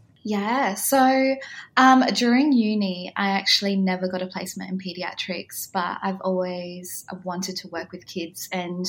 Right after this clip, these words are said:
you know, when you finish your bachelor's degree, it's all so scary trying to apply for a graduate program. You never know what you're gonna get.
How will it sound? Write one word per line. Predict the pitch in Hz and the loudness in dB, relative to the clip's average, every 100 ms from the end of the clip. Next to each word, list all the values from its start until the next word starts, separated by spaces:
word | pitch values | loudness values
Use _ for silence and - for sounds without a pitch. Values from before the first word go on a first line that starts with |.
| - - - - - - | -8 -14 -20 -20 -20 -6
you | 196 | -2
know, | 185 | 0
when | 190 214 | 2 2
you | 233 | 2
finish | 254 240 233 | 2 2 4
your | 254 | 0
bachelor's | 233 - - 196 190 | -2 -2 -2 -2 -4
degree, | 190 185 175 175 175 | -6 -6 -6 -6 -10
it's | - - - - | -8 -6 -6 -4
all | 196 190 190 | 0 2 0
so | - - 196 208 240 | -2 -2 -2 -2 -2
scary | 254 - 190 180 175 175 180 | -4 -4 -4 -4 -6 -8 -8
trying | 185 180 175 180 202 226 | -6 -6 -6 -4 -4 -2
to | 254 | -4
apply | 240 247 202 185 185 | -6 -6 -4 -2 -2
for | 190 | -4
a | 175 | -6
graduate | 175 175 196 214 - | -4 -4 -4 -8 -6
program. | 185 170 170 165 160 160 180 - - - - - _ _ - | -6 -6 -6 -8 -6 -8 -10 -14 -16 -16 -18 -20 _ _ 0
You | 208 | 4
never | 196 196 214 | 4 4 2
know | 220 220 | 0 0
what | - | -2
you're | 190 | 0
gonna | 196 185 | 0 0
get. | 185 170 165 | 0 -2 -2